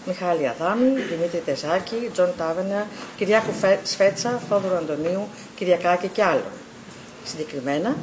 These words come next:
συμμετέχει στην ερευνητική ομάδα του Μαρσέλ Περές και στο Ensemble Organum, με το οποίο έχει ηχογραφήσει εννέα δίσκους ακτίνας C D. Αποτιμώντας τις ερμηνείες της ψαλτικής του τέχνης και τις πτυχές της καλλιτεχνικής προσφοράς του,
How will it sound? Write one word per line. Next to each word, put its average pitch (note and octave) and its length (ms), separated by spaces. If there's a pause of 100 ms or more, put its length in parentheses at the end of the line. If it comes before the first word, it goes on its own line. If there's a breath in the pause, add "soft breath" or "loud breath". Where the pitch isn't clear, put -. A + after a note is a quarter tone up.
(240)
συμμετέχει G#3+ 460
στην A3 200
ερευνητική F#3+ 680 (220)
ομάδα F3 400
του G#3+ 120
Μαρσέλ F3+ 260
Περές F3+ 600 (300 loud breath)
και A3+ 60
στο A3 140
Ensemble A3 680
Organum, G#3 420 (120)
με G3+ 100
το G3+ 60
οποίο A3 240
έχει A3 160
ηχογραφήσει G#3 680 (300 loud breath)
εννέα F#3+ 360
δίσκους F3+ 500
ακτίνας F3 520
C C#3 260
D. B2+ 60 (1160 loud breath)
Αποτιμώντας F3 580
τις - 100
ερμηνείες F3+ 460
της - 100
ψαλτικής E3+ 420
του D3 160
τέχνης A3+ 500 (320 loud breath)
και G#3+ 100
τις G#3 180
πτυχές - 680
της E3 160
καλλιτεχνικής E3 560
προσφοράς D#3+ 640
του, C4+ 160